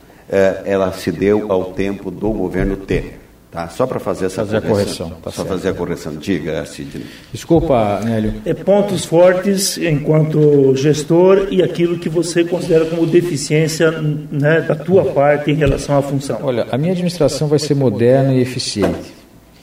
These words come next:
Speaker 2: e, ao mesmo tempo, econômica, sem causar nenhum transtorno pros serviços públicos. Porque não dá pra se admitir uma secretaria de direitos humanos hoje,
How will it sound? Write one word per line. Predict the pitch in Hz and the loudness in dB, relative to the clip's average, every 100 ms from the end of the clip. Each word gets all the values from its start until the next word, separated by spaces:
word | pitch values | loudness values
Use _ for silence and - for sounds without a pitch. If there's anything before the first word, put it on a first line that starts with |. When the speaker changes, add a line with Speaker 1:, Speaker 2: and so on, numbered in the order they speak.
| - - | -20 -6
Speaker 2:
e, | 123 | 0
ao | 131 | 0
mesmo | 127 139 143 131 | 2 2 2 -2
tempo, | 131 131 135 - - | -2 -2 -2 -6 -6
econômica, | 131 - 135 110 104 92 85 - - - - - - | -6 -4 -2 0 0 -2 -6 -10 -18 -20 -20 -20 -20
sem | - - 180 208 208 196 165 139 123 113 113 | -14 -2 2 6 6 6 6 6 4 2 0
causar | 139 113 113 139 | 2 4 4 4
nenhum | 151 147 160 | 4 2 2
transtorno | 165 156 - - 135 151 156 | 2 2 0 0 2 2 2
pros | 165 156 | -2 -2
serviços | - 151 120 143 - - | 2 2 2 0 -2 -4
públicos. | - 123 87 - - - - - | 2 2 2 -4 -10 0 0 0
Porque | - 160 | -4 0
não | 208 | 4
dá | 190 | 4
pra | 196 190 156 | 2 2 2
se | 156 | 2
admitir | 131 131 120 - | 2 0 0 -2
uma | 165 | -2
secretaria | 170 165 - 139 143 110 107 151 120 | -2 -2 0 0 2 0 2 4 2
de | 98 | 2
direitos | 101 98 110 107 | 2 2 2 0
humanos | 104 101 151 147 120 - | 0 2 2 0 -2 -6
hoje, | 107 160 147 | 0 0 0